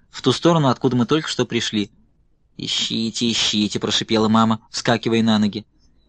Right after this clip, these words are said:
Мы опять побежали за ней и скоро вышли на залитую солнцем поляну с камнем посередине. На камне грелся зеленый зверек, длинный и узкий.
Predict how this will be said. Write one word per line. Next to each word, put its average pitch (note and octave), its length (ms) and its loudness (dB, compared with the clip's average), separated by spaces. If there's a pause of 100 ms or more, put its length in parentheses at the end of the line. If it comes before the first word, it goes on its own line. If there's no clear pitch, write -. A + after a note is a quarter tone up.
(320)
Мы F#3 240 4
опять D#3 400 2
побежали G#2 400 2
за G2+ 160 0
ней F#3 200 2
и - 120 -6
скоро G#3 300 4
вышли G3 240 0
на D#3 100 0
залитую D3 340 2
солнцем D#3 380 0
поляну C#3+ 360 0
с - 80 -6
камнем C#3+ 340 -4
посередине. B2 640 -6 (760)
На E3+ 160 -4
камне D3+ 340 2
грелся B2+ 360 0
зеленый A#2 380 2
зверек, A2 400 2
длинный D#3 640 -4
и B2+ 140 -4
узкий. G#2+ 520 -6